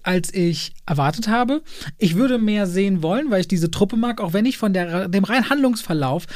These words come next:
vor allem rund um diese Tochter, überhaupt nicht zufrieden bin damit, da wo die Nummer hingeht und es auch völlig unlogisch ist, weil der Film kommt zu so einem Punkt am Ende, wo sowieso alles in einem gewissen Umkreis an irgendwelchen Krank-, Krankheiten sterben wird,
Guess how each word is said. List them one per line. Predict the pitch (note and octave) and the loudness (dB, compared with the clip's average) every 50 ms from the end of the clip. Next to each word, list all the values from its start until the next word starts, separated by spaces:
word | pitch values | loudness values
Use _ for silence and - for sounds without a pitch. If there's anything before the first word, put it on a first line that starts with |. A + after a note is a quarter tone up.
| - - - | -14 -12 -4
vor | - A#3 - | -2 0 2
allem | A3+ C4 B3+ | 2 2 2
rund | A3 A#3 A3+ | 2 0 2
um | A3+ G#3 | 2 2
diese | F#3+ F#3 F3+ E3+ E3+ | 2 2 0 -2 -4
Tochter, | - - A3 A3 - - F#3+ | -2 -4 -4 -4 -2 -2 0
überhaupt | F3 E3+ D#3+ G3+ G3+ | 0 2 2 0 2
nicht | - F#3+ F#3 | 0 0 0
zufrieden | - F#3 - - - G3 F#3+ | 0 -4 -4 -2 0 0 2
bin | F#3 F#3+ E3+ | 2 0 0
damit, | F#3 F3+ F3 F3 F3+ F3 E3+ F#3 | 0 0 0 2 0 0 2 0
da | E3+ E3 D#3 | 0 0 2
wo | E3 G3 | 2 2
die | G#3 G#3 G3+ | 2 2 2
Nummer | F#3+ F#3 F#3 | 2 2 2
hingeht | E3 E3+ G3+ F#3 F#3+ F3+ | 2 2 2 0 0 -2
und | F#3+ | -2
es | D#3+ | -4
auch | F3+ D3 | -4 -2
völlig | - F#3+ G3+ F3+ - - | 0 0 0 0 0 0
unlogisch | F#3+ G3+ G3 F3 D3 C#3+ C3+ | 0 2 2 2 0 0 -2
ist, | F3 D3+ C3+ | -2 -2 -2
weil | D#3 | -2
der | D#3 D3+ | -2 -2
Film | - G3+ A3 | 0 0 0
kommt | G#3+ - G#3 - | 2 2 0 0
zu | - - | 0 -2
so | F#3 | 0
einem | E3 D#3 - | 0 0 2
Punkt | - B3 B3+ - | 2 0 0 2
am | G#3 F3 | 0 0
Ende, | E3+ E3+ F#3 G3 G3 - - - - - | 0 0 0 0 0 -4 -14 -14 -4 -2
wo | F#3+ | 0
sowieso | F3+ G3 F3+ F#3 F3 A#3+ A#3+ | 2 2 2 2 2 0 -2
alles | E3 D#3 E3 E3+ E3 | 0 0 0 0 0
in | F3+ F3 | 2 0
einem | E3+ | 0
gewissen | D#3 D3+ E3 E3+ D3+ F3+ | 0 0 0 0 0 2
Umkreis | - F3+ F#3+ G3 F#3+ - - F3+ F3 - | 2 2 2 2 0 0 -2 -2 0 0
an | F3+ E3+ | -2 0
irgendwelchen | E3+ F3+ F#3+ F3+ F3+ D#3+ - F3 D#3 | 0 0 2 2 2 2 2 0 0
Krank-, | - - F3+ F#3 F#3+ F3+ F#3 | 0 0 0 0 0 0 -2
Krankheiten | - - - F#3+ G3+ - - D3+ C#3 D#3 D3 | -4 -4 0 0 0 2 0 -2 0 0 -2
sterben | - - D#3+ C#3 C#3+ D3 D3+ C#3 | 0 0 0 0 0 0 0 0
wird, | C#3+ C#3+ C#3 | 0 -2 -2